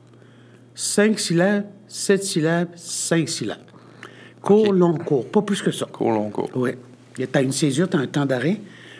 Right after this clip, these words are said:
Speaker 1: Pas plus que ça, là. Mais
Speaker 2: Ok.
Speaker 1: dans, dans ce, dans ce petit court de, phrase-là, de laps de temps-là, il faut que t'aies le wow.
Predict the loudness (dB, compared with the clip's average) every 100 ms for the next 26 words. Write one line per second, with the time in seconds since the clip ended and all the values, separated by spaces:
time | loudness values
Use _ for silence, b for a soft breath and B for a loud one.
0 | 0 2 4 2 0 0 0 0 -4 B
1 | B -4 0 0 -2 -12 -16 -18 -18 -16
2 | -16 -18 -18 B B B 0 0 4 4
3 | 2 4 2 2 -2 -16 -20 -20 -16 0
4 | 0 0 0 2 2 -4 -10 -12 -14 -2
5 | 2 2 0 -2 -4 0 4 4 2 0
6 | -8 -10 -12 -12 -16 -16 -20 -20 -20 -20
7 | -20 -20 -20 -6 0 2 2 2 0 2
8 | 0 2 0 0 0 0 0 -2 -8 B
9 | B B B B -4 -2 0 0 0 2
10 | 2 2 2 0 -2